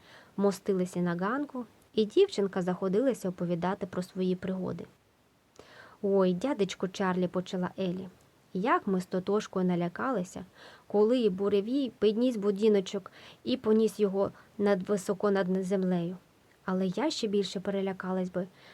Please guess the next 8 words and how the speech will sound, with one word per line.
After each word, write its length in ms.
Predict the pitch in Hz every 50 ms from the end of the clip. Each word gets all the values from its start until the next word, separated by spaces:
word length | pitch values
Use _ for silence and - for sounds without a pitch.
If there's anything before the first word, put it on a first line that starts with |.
| - - -
якби 320 | 202 202 196 185 202 202
дізналась, 720 | 180 202 196 190 196 226 247 269 262 214 180 180 - - - _ _ _
що 220 | - - - 202 185
то 200 | 190 - 208 196
був 180 | 185 190 185
буревій 440 | 180 180 196 196 196 190 185 196 185
не 160 | 185 196 214
простий, 540 | 214 - 233 247 240 - - - 285 302